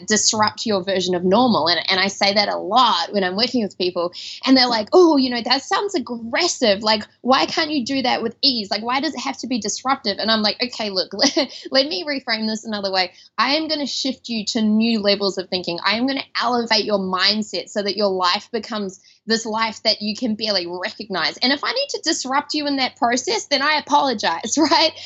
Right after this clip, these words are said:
But it's, it's, sometimes it just happens by default. So I think it's good to get clear in the work that we both do. Our intention is not just to disrupt for the sake of disrupting. <laughs> The intention is to get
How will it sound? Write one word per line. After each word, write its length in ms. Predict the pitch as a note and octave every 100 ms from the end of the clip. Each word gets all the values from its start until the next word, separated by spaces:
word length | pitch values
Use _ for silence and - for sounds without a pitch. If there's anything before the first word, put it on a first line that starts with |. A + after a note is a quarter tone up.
| B4
But 220 | - C4 B3
it's, 320 | E4 D#4 -
it's, 180 | C4 A#3
sometimes 440 | - C#4+ D4 C#4+ B3+
it 80 |
just 180 | A3+ B3
happens 320 | B3 A#3 B3 A3
by 160 | G#3+
default. 520 | F#3+ F#3+ - A#3+ G3
So 100 | - G#3 - - -
I 120 | A#3+
think 260 | A#3 B3 B3
it's 240 | A#3+ G#3
good 240 | G#3+ A3+
to 360 | G3+ C4 G#3 G3
get 160 | G3 G3+
clear 300 | - D4 C4
in 80 | A3+
the 100 | A3
work 220 | G#3 G#3
that 120 | A3+
we 120 | G#3
both 320 | G3 G#3+ B3+ -
do. 180 | A3 F#3+
Our 140 | G#3+
intention 520 | G#3 - A#3+ A#3+ C4
is 80 | B3+
not 200 | A#3 A3
just 180 | G#3+ G#3
to 60 | A#3
disrupt 540 | G3 G3+ - G3+ - -
for 60 |
the 80 | G3
sake 260 | G3 F#3+ F#3
of 100 | F3+
disrupting. 600 | F#3 - - G#3 - G3 C5 -
<laughs> 60 | C#4 - - D#4
The 120 | B3+
intention 540 | B3 - C4 C4 D4
is 140 | C#4 C4
to 80 | A3+
get 420 | F#3 A3+ A#3+ A3+